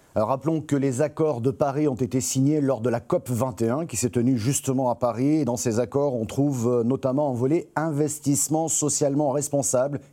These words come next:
I S R. Mais qu'est-ce qu'on entend par investissement socialement responsable ?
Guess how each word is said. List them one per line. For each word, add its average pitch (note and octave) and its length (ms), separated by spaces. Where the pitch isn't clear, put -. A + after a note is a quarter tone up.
I D#3+ 300
S - 460
R. D3+ 240
Mais A#2 80
qu'est-ce - 260
qu'on G3+ 160
entend E3 380
par D3+ 480
investissement C#3 840
socialement C#3 680
responsable ? A2+ 680